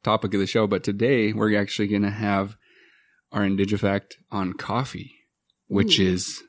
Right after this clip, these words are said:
Speaker 2: the lifeblood of grad students.
Speaker 1: Yes.
Speaker 2: <laughs>
Speaker 1: Yes, and so to keep it facty, or, uh,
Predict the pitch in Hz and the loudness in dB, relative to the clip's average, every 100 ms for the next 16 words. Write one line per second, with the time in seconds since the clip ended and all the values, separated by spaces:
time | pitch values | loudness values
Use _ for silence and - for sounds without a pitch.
0 | _ - 143 127 185 - 156 147 180 120 | _ -6 -4 0 -2 0 0 0 -4 -4
1 | 180 - - - 98 101 101 - - - | -4 -2 -4 -2 2 4 2 0 -4 -6
2 | - - 254 320 302 330 - - - 107 | -8 -2 0 0 0 -2 -4 -8 0 2
3 | 107 - 104 98 95 _ - - 127 113 | 2 2 2 2 0 _ -20 -4 2 2
4 | 104 110 127 120 87 - 110 117 - 131 | 2 0 0 0 -2 0 0 0 -2 -2
5 | 127 127 120 117 110 101 - 131 107 101 | 0 -2 0 2 4 2 -2 -2 2 2